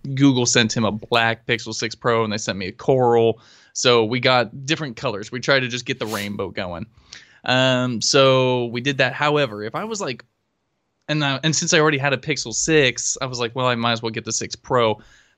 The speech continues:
But, like, honestly, if I was thinking just, like, daily driver for myself, I might just go Pixel six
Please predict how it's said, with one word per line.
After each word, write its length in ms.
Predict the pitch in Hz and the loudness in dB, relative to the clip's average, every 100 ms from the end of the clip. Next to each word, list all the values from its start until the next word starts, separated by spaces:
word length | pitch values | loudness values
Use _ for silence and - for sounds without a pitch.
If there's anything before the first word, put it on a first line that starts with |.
| - | 0
But, 100 | 135 | 2
like, 180 | 120 110 | 0 -2
honestly, 720 | 113 160 175 208 208 208 190 - - | -4 -4 -4 -4 -4 -6 -8 -12 -8
if 160 | 131 | -2
I 100 | 143 | 0
was 200 | 147 135 | 0 -4
thinking 360 | - 147 139 143 | -4 -4 -4 -6
just, 160 | 117 120 | -6 -8
like, 220 | 87 - | -8 -10
daily 340 | 110 127 127 | -6 -4 -4
driver 460 | 107 98 110 117 117 | -4 -2 0 2 -2
for 140 | - | -4
myself, 800 | 113 82 - - 110 160 180 - _ _ - - - | -6 -2 -2 0 0 0 -2 -10 _ _ -20 -10 -4
I 100 | 120 | -2
might 400 | 117 123 147 131 | -2 -2 -4 -6
just 320 | - 120 113 | -4 -4 0
go 120 | 117 | -2
Pixel 420 | 107 123 104 110 | -2 -4 -4 -4
six 440 | 101 - 101 - | -4 -2 -2 -2